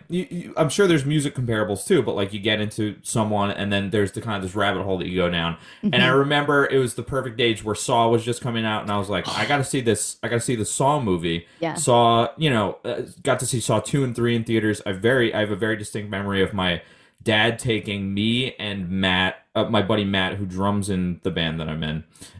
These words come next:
Speaker 1: and, um, it was just me, me and him and my dad. And I remember walking out, like, you know, the first realization as a kid when usually you're just excited to see a movie and no
Speaker 2: Mm-hmm.
Speaker 1: movies are bad,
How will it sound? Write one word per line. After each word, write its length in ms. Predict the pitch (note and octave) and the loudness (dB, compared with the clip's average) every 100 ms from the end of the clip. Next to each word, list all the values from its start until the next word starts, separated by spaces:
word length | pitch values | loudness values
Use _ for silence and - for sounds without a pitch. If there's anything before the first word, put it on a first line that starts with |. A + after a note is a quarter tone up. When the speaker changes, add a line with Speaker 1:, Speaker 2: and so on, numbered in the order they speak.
| - G#2 | -6 2
Speaker 1:
and, 300 | G2+ F#2+ G2 - | 2 4 0 2
um, 520 | F#2+ F2+ F2 E2 - _ _ - | 2 2 0 -2 -8 _ _ -2
it 80 | A#2+ | 2
was 140 | A2+ G2+ | 2 4
just 260 | C3 C3 | 2 2
me, 360 | C3 C3+ C3+ - - | -2 -2 -2 -6 -8
me 420 | A#2+ C3+ D3+ D3+ | -2 0 0 -2
and 180 | C3 C3+ | -2 0
him 320 | C3 A2 A2 | 2 2 0
and 140 | F#2+ G2+ | -2 -2
my 140 | F#2+ | -2
dad. 440 | F#2+ F#2 F2+ F2 - | 0 2 2 -2 -6
And 140 | F#2+ | -6
I 60 | F2+ | -4
remember 340 | G2 A2 A2 | -2 0 2
walking 340 | G#2 G2+ G2 G2 | 2 2 2 -2
out, 160 | F#2+ | -2
like, 180 | G2 F#2 - - - | -2 -4 -10 -20 -8
you 120 | A3 | -2
know, 260 | C4+ C4+ C4+ - | 0 0 -4 -2
the 120 | E3 | -2
first 360 | - D#3 D3+ | 4 2 4
realization 540 | D3 C#3+ A#2+ A#2+ - B2 | 2 2 4 2 0 -4
as 120 | G#2+ | -4
a 60 | F#2+ | -4
kid 500 | - G#2 F#2 F2+ - | -6 0 0 0 -6
when 220 | A#2 G#2+ G#2+ - _ | -4 -4 -6 -16 _
usually 500 | A#2+ F3 A#3+ A3+ G3 | -10 2 4 6 6
you're 120 | E3+ C#3 | 6 4
just 160 | C3+ | 2
excited 280 | C3 A2+ G#2 | 0 2 0
to 40 | G2 | 0
see 160 | A2 | -2
a 60 | F#2 | 0
movie 420 | F2+ F2 F#2+ G2+ | 0 2 0 0
and 160 | G#2 G2+ | -4 -4
no 220 | C3+ A#2 A#2 | 2 4 6
Speaker 2:
Mm-hmm. 20 | |
Speaker 1:
movies 260 | A2+ A2 | 6 4
are 80 | A2+ | 2
bad, 360 | F#2 F#2 G#2+ | 2 2 0